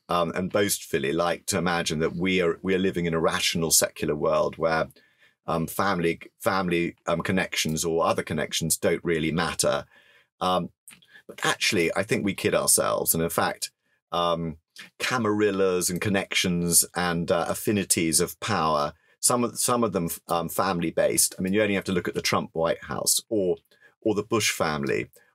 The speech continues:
or, or the Kennedy family or the Nehru family in India, for that matter. I mean,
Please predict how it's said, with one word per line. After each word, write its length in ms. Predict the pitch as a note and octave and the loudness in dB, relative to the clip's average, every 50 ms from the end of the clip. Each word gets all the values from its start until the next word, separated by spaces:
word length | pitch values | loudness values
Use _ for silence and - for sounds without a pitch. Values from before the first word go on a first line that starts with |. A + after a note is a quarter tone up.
| _ | _
or, 360 | - G2+ G2+ G2 F#2+ F#2 F2 D#2+ _ _ _ | -2 0 0 2 0 0 -2 -6 _ _ _
or 100 | - G2 | -2 -2
the 60 | G2+ | 0
Kennedy 380 | - - C3 A#2 A2 F#2+ F#2 F2 | 0 0 0 2 2 2 0 0
family 560 | - - E2+ D#2+ D#2 D2 D2+ D2 C#2+ C#2 - - - - - - - | 0 0 0 0 0 0 0 0 0 0 -2 -6 -16 -20 -20 -6 -2
or 120 | G#2+ A2 | 0 0
the 100 | G#2 A2 | 2 0
Nehru 400 | A2+ A#2+ C3+ C#3 C3+ B2 G#2+ F#2+ | 0 2 2 2 2 2 0 -2
family 380 | - - G2 F#2+ F#2 F2+ F#2 F#2 | -2 -2 -2 0 0 0 0 0
in 60 | F#2+ | 2
India, 360 | G#2 A#2 B2 A#2 G2+ F#2 D#2+ | 2 2 2 2 2 0 0
for 100 | - F2 | 0 0
that 200 | D#2 E2 - - | 0 0 -2 -2
matter. 240 | - F2+ E2+ - G#2 | -2 -2 0 0 0
I 40 | G2+ | 2
mean, 280 | G2 G2+ G2+ G2 F2+ | 2 2 0 0 -2